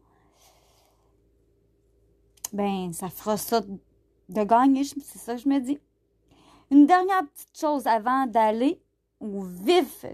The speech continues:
du sujet d'aujourd'hui, avant de vous parler des toc.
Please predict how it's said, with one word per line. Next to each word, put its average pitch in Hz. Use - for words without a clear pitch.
du 233
sujet 226
d'aujourd'hui, 180
avant 208
de 269
vous 233
parler 214
des 190
toc. -